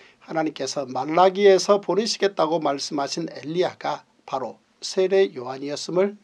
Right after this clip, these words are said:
가르쳐 주십니다. 이렇듯 엘리야는 오므리, 아합,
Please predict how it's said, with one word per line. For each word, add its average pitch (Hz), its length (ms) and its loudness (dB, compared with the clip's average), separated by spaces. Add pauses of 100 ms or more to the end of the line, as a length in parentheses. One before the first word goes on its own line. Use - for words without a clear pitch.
가르쳐 - 380 -14
주십니다. - 680 -14 (540)
이렇듯 - 440 2 (180)
엘리야는 165 680 2 (420)
오므리, 160 580 0
아합, 147 480 2